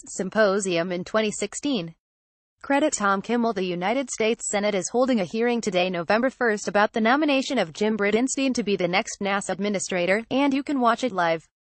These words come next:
Bridenstine will testify before the Senate Committee on Commerce, Science, and Transportation, beginning at ten A M E D T fourteen hundred G M T today.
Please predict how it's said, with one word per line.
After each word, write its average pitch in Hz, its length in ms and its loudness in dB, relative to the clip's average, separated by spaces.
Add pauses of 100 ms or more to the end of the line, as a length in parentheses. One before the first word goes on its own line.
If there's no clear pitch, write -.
(340)
Bridenstine 254 560 2
will 247 100 2
testify 247 520 0
before 208 380 -2
the 175 100 -2
Senate 202 340 -2
Committee 202 420 0
on 190 140 2
Commerce, 220 640 -2
Science, 214 520 -2 (120)
and 170 160 -6
Transportation, 190 840 -4
beginning 220 400 2
at 147 140 -2
ten 233 180 0
A 226 160 0
M 160 260 -2 (680)
E 262 120 2
D 269 180 0
T 262 220 -2
fourteen 254 560 2
hundred 254 400 0
G 196 220 0
M 208 140 0
T 226 180 -4
today. 196 400 0